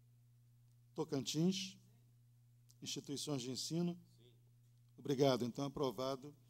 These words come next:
Speaker 1: com quatro abstenções. Agradeço aos colegas e vamos, então, a-, às comunicações. Convido a colega Andréia a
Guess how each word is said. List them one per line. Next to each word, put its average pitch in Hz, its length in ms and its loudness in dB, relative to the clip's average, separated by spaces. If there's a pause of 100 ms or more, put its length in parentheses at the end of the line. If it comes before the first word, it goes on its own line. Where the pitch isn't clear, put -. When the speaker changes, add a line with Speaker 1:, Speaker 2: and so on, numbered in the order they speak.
(500)
Speaker 1:
com 131 540 -14 (960)
quatro 147 260 0
abstenções. 123 760 -10 (1160)
Agradeço 127 540 -10
aos 123 140 -12
colegas 139 640 -12
e 147 260 -10 (1200)
vamos, 135 340 -6
então, 139 480 -6
a-, 131 460 -8
às 127 120 -14
comunicações. 151 960 -6 (1200)
Convido 131 380 -6
a 123 40 -12
colega 127 360 -6
Andréia 123 540 -4 (680)
a 120 400 -16